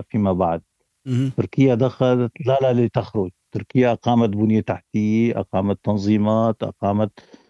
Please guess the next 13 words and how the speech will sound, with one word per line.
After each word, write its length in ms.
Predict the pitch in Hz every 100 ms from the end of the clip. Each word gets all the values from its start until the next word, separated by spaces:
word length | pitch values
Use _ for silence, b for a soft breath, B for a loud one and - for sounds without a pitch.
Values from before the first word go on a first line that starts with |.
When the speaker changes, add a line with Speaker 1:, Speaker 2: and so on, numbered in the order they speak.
| B -
Speaker 1:
جامعات، 880 | 113 113 107 92 107 110 113 107 110
أقامت 520 | 95 - 107 110 98 113
مراكز، 640 | 101 107 113 - 117 107
أقامت، 460 | 113 - 113 117 107 - B B B _ -
آه، 220 | 127 131
م-، 300 | 139 131 127
م-، 200 | 131 139
مستحيل 560 | 151 - 120 151 233 196
أن 140 | 151
تنسحب 480 | 143 123 - 101 113
تركيا 560 | - 110 - 127 123 113
بهذه 500 | 104 104 107 101 95
السهولة. 500 | - - 95 101